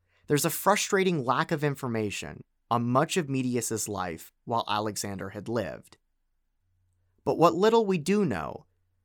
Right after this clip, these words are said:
suggests that Perdiccas committed a serious error of judgment in assigning Medius any role to play in the Cypriot campaign. For one thing, he appears to have only held limited military experience.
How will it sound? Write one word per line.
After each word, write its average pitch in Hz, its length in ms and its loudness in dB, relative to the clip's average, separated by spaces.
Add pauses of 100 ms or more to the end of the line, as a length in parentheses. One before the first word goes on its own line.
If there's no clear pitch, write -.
(200)
suggests 165 420 2
that 151 200 0
Perdiccas 196 540 0
committed 147 520 4
a 131 100 -4
serious 185 800 0
error 147 360 4
of 123 160 -2
judgment 110 540 -2 (380)
in 131 120 -2
assigning 139 560 2
Medius 117 560 -2 (160)
any 165 240 6
role 85 420 -6 (220)
to 123 80 -4
play 113 280 0
in 110 60 0
the 113 80 -2
Cypriot 95 560 -6
campaign. 90 720 -12 (1300)
For - 140 -2
one 185 200 6
thing, 101 400 -4 (600)
he 175 100 2
appears 214 380 4
to 208 80 6
have 151 160 0
only 175 300 4
held 113 360 2
limited 151 480 4
military 127 540 0
experience. 85 840 -10